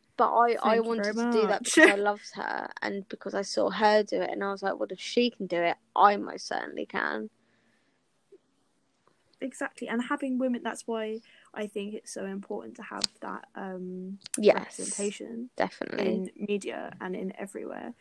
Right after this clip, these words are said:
Speaker 2: And I think, I see, m-, my childhood was so different, um, to yours in that, like, I wasn't, I was kind of raised just, like, very girly and was brought up around women,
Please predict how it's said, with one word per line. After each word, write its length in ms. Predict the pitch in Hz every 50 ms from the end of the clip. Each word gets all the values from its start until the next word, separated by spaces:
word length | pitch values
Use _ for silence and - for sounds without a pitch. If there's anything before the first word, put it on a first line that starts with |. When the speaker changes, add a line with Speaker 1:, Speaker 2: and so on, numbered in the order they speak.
| - - - _ _ _ -
Speaker 2:
And 80 | 214
I 60 | 214 220
think, 380 | - 262 254 240 226 - - - _ _ -
I 40 | 226
see, 160 | 220 - 254
m-, 160 | 247 240 233 - -
my 180 | 220 233 247
childhood 380 | 254 - - 277 269 254 247 233
was 140 | 226 214 202
so 220 | - - 214 214 214
different, 540 | 208 214 220 - - - - 196 202 - - _ _ _ _ -
um, 520 | 196 196 190 190 185 185 185 185 185 202 - - _ _ _ -
to 120 | - 202
yours 520 | 196 196 208 208 196 185 185 190 202 - - _ - - _ _ _ _ _ _ _ -
in 460 | 208 196 190 185 180 185 185 185 185 - - _ _ - -
that, 200 | 190 190 - -
like, 280 | 185 180 - - - _ _ - - _ _ _ _ _ _ _ -
I 100 | - -
wasn't, 540 | 190 196 233 240 240 233 226 226 220 214 - - - _ _ _ _ _ _ _ _ _ _ _ _ _ _ _ _ _ _ _ _ _ _ _ _ _ _ -
I 100 | - 247
was 140 | 247 247
kind 180 | - 285 320 330
of 140 | 370 320 311
raised 420 | 294 285 294 294 285 - - - - _ _ _ _ _ _ _ _ - - - 226
just, 300 | - 277 285 - - -
like, 160 | 262 - - - -
very 520 | 262 254 269 269 262 254 247 240 240 - - - - -
girly 420 | - 233 240 254 262 226 202 190 180
and 260 | 180 180 180 185 - - - - 208 202
was 260 | 202 196 190 185 -
brought 260 | - _ - 202 190
up 180 | - 202 196 -
around 480 | 190 196 196 190 190 190 190 196 196 - - -
women, 560 | - 214 202 202 202 190 196 196 196 196